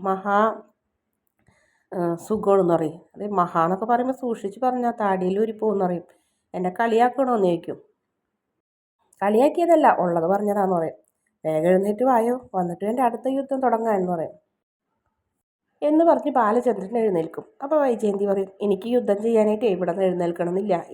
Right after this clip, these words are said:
ഇവിടെ കിടന്നുകൊണ്ട് തന്നെ എനിക്ക് എല്ലാം ചെയ്യാമെന്ന്" പറയും. അപ്പോൾ ബാലചന്ദ്രൻ തിരിഞ്ഞു വന്നിട്ട് പറയും, "നീ എന്നാ ചെയ്യുമെന്ന്?" ചോദിക്കും. "ഞാനൊരു വക്കീലിനെ ഏർപ്പ-, വക്കീലിനോട് പറഞ്ഞിട്ടുണ്ട് ഇങ്ങോട്ട് വരാൻ, ഹോസ്പിറ്റലിലേക്ക് ബന്ധം വേർപെടുത്താൻ, ഡിവോഴ്സ് ചെയ്യാൻ. ഡിവോഴ്സ് ചെയ്തിട്ട് നീ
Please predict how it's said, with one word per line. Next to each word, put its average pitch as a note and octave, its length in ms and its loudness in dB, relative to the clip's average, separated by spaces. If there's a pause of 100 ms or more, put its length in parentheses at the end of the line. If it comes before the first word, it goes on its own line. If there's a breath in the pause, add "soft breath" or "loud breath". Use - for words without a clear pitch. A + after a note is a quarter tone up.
ഇവിടെ F#3 220 -4 (140)
കിടന്നുകൊണ്ട് G3+ 460 0
തന്നെ A#3+ 180 2
എനിക്ക് B3 280 -2
എല്ലാം G3 280 2
ചെയ്യാമെന്ന്" F3+ 380 2
പറയും. D#3+ 180 -8 (480 soft breath)
അപ്പോൾ F4 200 -2
ബാലചന്ദ്രൻ F#3 500 2
തിരിഞ്ഞു F3 280 2
വന്നിട്ട് F#3 260 0
പറയും, E3 200 -6 (300)
"നീ G#3 80 -4 (100)
എന്നാ F#3+ 180 0 (100)
ചെയ്യുമെന്ന്?" A3+ 400 2
ചോദിക്കും. F3 220 -6 (540)
"ഞാനൊരു D4+ 400 2
വക്കീലിനെ G#3+ 400 2
ഏർപ്പ-, G#3 320 0
വക്കീലിനോട് G3 540 -2
പറഞ്ഞിട്ടുണ്ട് F3+ 440 -2 (280)
ഇങ്ങോട്ട് F3 340 -4
വരാൻ, E3+ 240 -2 (140)
ഹോസ്പിറ്റലിലേക്ക് F3 640 -12 (540)
ബന്ധം F3 420 0
വേർപെടുത്താൻ, F3 480 -2 (200)
ഡിവോഴ്സ് F3 500 2
ചെയ്യാൻ. F3 280 -2 (520)
ഡിവോഴ്സ് F3 400 -6
ചെയ്തിട്ട് F#3 320 -6
നീ G3 40 -4